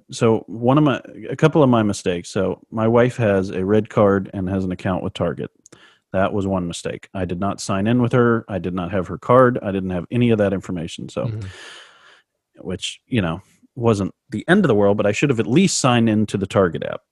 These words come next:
Speaker 1: so that I was ready to order on Target. My, my biggest mistake was I was way overconfident. I thought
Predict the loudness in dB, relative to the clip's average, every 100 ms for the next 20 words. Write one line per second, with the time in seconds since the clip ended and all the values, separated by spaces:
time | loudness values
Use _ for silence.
0 | -12 -4 0 0 0 2 2 2 0 -2
1 | -2 -4 -4 -6 -6 -10 _ _ -20 -20
2 | _ _ _ _ _ _ -2 2 2 2
3 | 2 4 4 4 2 -2 -4 0 0 2
4 | 0 2 2 0 -2 4 4 4 2 0
5 | -2 -4 -6 -6 -8 -10 _ -2 0 0
6 | _ 0 2 0 -4